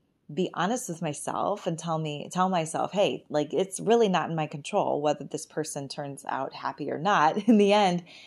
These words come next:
um, you know, all I can control is my own actions and my intentions. And, um, that has really helped me to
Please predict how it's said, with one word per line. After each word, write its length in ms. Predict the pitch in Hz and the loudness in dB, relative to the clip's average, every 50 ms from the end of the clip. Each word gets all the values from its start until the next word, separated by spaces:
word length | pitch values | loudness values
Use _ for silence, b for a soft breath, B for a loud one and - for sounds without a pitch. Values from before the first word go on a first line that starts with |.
| B B B B B _ - | B B B B B _ -2
um, 400 | 165 160 160 151 151 147 147 - | 0 0 0 0 -2 -4 -4 -4
you 60 | - | -2
know, 100 | 185 180 | 0 2
all 220 | - - 165 180 190 | 2 4 4 4 4
I 80 | 185 | 2
can 180 | 185 - 185 175 | 2 -2 -4 -4
control 340 | 175 165 156 175 165 160 160 | -4 -4 -4 -4 -2 0 0
is 220 | 156 156 156 - | 0 0 -2 -4
my 320 | 160 160 160 165 170 170 | -4 -2 2 2 2 2
own 160 | 160 156 151 147 | 2 0 0 -2
actions 500 | 139 139 147 - - 254 277 339 349 277 | -4 -4 -6 -6 -6 -4 -4 -4 -2 -4
and 160 | 196 170 151 | -4 -4 -6
my 160 | 143 131 127 | -8 -8 -10
intentions. 840 | 131 131 - - 135 131 - - 123 120 117 - - - - - - B B B B B B B B _ - | -10 -10 -10 -12 -12 -14 -12 -10 -10 -10 -8 -8 -8 -10 -10 -12 -14 B B B B B B B B _ -4
And, 560 | 160 160 156 151 147 143 143 143 147 139 - - - _ - | -2 -2 0 -2 -2 -4 -4 -6 -8 -8 -12 -16 -12 _ -6
um, 520 | 156 147 143 143 135 131 127 - - - - _ _ _ _ _ _ _ _ - | -4 -4 -4 -6 -6 -8 -8 -10 -12 -14 -16 _ _ _ _ _ _ _ _ -12
that 400 | 160 160 170 156 151 143 - - | -6 -4 -2 0 0 0 -2 -4
has 220 | 160 165 156 - 165 | -8 -8 -8 -8 -6
really 160 | 160 160 156 | -6 -6 -6
helped 240 | 160 151 - - 170 | -6 -8 -8 -6 -4
me 340 | 190 233 220 196 180 170 156 | -2 0 0 0 0 -2 -4
to 500 | - - - 170 160 156 151 151 147 | -4 -4 -2 0 2 2 2 0 -2